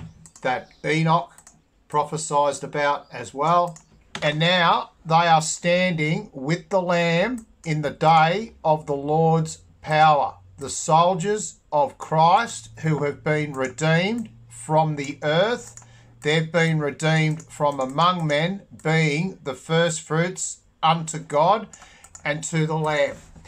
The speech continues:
So here I'm being absolutely led to think that we've got the hundred and forty-four thousand. They are the Lord's army in the day of the Lord's power, standing with the Lord Jesus Christ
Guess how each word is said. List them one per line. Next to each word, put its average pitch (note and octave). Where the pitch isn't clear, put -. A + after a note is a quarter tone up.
So D3
here E3+
I'm D3
being D#3
absolutely E3+
led D#3
to D3
think D#3
that D3+
we've D3+
got D#3
the C#3
hundred E3+
and D#3+
forty-four D#3
thousand. A3
They D#3
are D#3+
the B2
Lord's C#3+
army F#3
in C#3+
the C3
day E3
of C#3+
the C3
Lord's C3
power, G3
standing D#3+
with D#3+
the F#3+
Lord F3+
Jesus D#3+
Christ E3